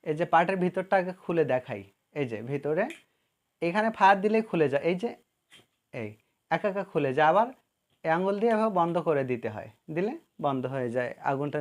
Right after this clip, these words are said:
নিভে যায়। এই বাম হাতেও একই সিস্টেম, এই যখন চাপ দেওয়া হবে এটা একা একা খুলে যাবে, আবার ওই বন্ধ করে দিতে হবে এই বুড়ো আঙুল দিয়ে, ঠিক আছে?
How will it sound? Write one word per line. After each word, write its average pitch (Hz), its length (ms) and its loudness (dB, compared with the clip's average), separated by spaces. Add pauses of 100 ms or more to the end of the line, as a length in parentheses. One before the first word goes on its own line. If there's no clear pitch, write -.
নিভে 131 280 -2
যায়। 131 140 -2 (460)
এই 180 100 4 (320)
বাম 170 200 6 (160)
হাতেও 185 300 4 (200)
একই 147 160 -4 (100)
সিস্টেম, 170 320 -2 (600)
এই 147 120 0
যখন 180 220 -2 (460)
চাপ 170 160 4 (100)
দেওয়া 180 220 4
হবে 208 180 -2 (1000)
এটা 214 160 6 (380)
একা 165 160 -2
একা 190 120 -4 (100)
খুলে 165 260 2
যাবে, 127 180 -8 (420)
আবার 180 180 2 (100)
ওই 330 80 -8 (380)
বন্ধ 156 180 2 (120)
করে 147 140 2 (100)
দিতে 127 220 -4
হবে 110 200 -10 (460)
এই 143 100 -2
বুড়ো 139 220 0
আঙুল 113 340 -6
দিয়ে, 92 140 -18 (420)
ঠিক 226 200 -2
আছে? 170 140 -8